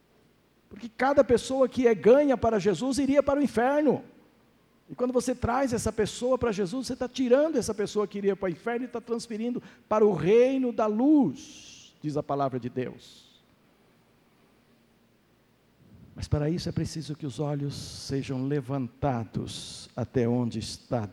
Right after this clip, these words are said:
Deus. Ofertar passa a ser investir recursos materiais em galardões eternos.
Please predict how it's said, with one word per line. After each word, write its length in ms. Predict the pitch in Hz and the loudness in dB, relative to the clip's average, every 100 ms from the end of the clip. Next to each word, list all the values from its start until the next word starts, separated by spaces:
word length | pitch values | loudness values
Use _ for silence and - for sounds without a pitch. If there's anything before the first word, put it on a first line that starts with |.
| - | -6
Deus. 680 | 123 107 - - - - - - _ - | -4 -4 -6 -12 -16 -16 -20 -20 _ 8
Ofertar 840 | 180 180 180 151 - 175 190 214 - | 10 10 8 6 2 2 4 4 4
passa 280 | 190 185 180 | 2 4 0
a 40 | |
ser 280 | - - 185 | 0 0 2
investir 800 | 190 160 160 147 - - 208 202 | 2 2 2 2 -2 -4 -2 2
recursos 800 | 185 - - 240 220 - 151 - | 2 0 0 2 2 0 -4 -4
materiais 1040 | 143 160 156 147 156 208 247 277 - - - _ - | -2 -2 0 0 2 2 2 -2 -6 -14 -20 _ -6
em 100 | 170 | 0
galardões 640 | 170 165 147 127 151 139 | 4 4 4 2 0 0
eternos. 1300 | 139 - 117 110 - - - - - - - _ | -2 -2 -6 -6 -14 -20 -20 -20 -20 -20 -20 _